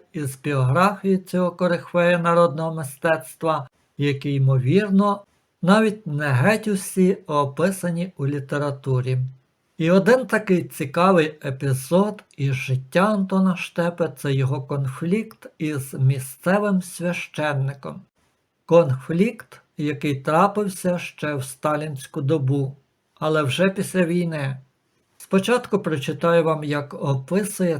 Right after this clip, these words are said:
цей конфлікт дочка скульптора,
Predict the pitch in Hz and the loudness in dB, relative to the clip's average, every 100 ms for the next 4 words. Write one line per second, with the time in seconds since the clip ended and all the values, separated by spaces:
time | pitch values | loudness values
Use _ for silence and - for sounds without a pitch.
0 | 135 151 143 131 139 123 - 151 190 208 | -4 -4 -2 -2 -4 -4 -4 -2 -2 -2
1 | - - _ 131 135 131 - 196 214 208 | -12 -20 _ -2 -2 -4 0 2 2 -2
2 | - 190 190 - 185 175 175 | 0 0 0 -2 0 0 -2